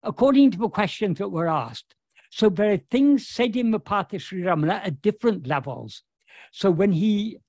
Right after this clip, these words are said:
talks as if it, uh, that verse was talking about Soham Bhavana, it is because the person who was asking him that question was going on that assumption.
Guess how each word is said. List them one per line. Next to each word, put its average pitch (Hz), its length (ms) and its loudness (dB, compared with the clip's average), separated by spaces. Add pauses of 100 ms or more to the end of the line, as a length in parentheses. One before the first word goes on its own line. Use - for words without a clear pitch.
talks 277 400 0 (140)
as 151 260 -2
if 294 240 2
it, - 200 -2 (320)
uh, - 800 -18 (340)
that 202 220 -2 (120)
verse 208 320 2
was 202 160 -4 (200)
talking 196 440 -2
about 185 380 -2 (100)
Soham 165 480 -2
Bhavana, 147 520 -4 (300)
it - 220 -10
is 240 80 0
because 233 640 -4 (220)
the 165 80 -4
person 294 460 0
who 294 100 6
was 240 160 2
asking 226 380 -2
him 202 120 -4
that 190 180 -8
question 214 440 -2
was 226 180 -2
going 247 300 2
on 220 180 0
that 175 200 -6
assumption. 147 800 -6